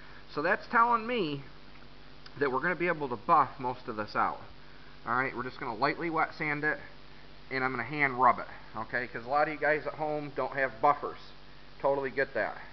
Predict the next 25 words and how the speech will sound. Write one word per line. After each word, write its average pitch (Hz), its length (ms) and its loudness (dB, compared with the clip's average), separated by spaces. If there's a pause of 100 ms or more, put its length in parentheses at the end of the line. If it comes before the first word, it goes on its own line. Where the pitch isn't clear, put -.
(100)
all 113 160 2
right? 131 180 2 (600)
For 123 80 -2
me 143 100 -2
to 139 80 2
wet 156 240 6
sand 147 220 0
this 139 100 -4
thing 147 240 0
and 131 100 -4
use 131 200 -6
a 131 40 -8
nice 131 280 -4
machine 156 380 -8
buffer, 226 560 8 (600)
you 123 80 -8
guys 151 220 2
don't 139 180 0
have 151 220 8
at 110 60 -2
home, 175 380 2 (200)
I 135 80 0
guess, 143 340 0
uh, 139 320 4 (180)
yeah. 107 260 -2